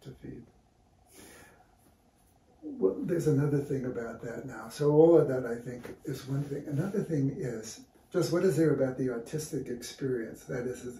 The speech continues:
itself, is in itself, uh, healing? I think that at every,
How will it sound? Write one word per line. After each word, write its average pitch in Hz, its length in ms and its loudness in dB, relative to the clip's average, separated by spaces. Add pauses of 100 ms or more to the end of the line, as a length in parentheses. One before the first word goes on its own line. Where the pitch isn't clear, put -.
(140)
itself, - 640 -2 (600)
is 139 360 -4
in 165 260 2
itself, 123 640 -4 (1040)
uh, 120 120 -8
healing? 117 500 -2 (4000)
I 190 200 4
think - 440 -4 (1500)
that 135 280 -4 (2250)
at 139 200 -2
every, 160 560 4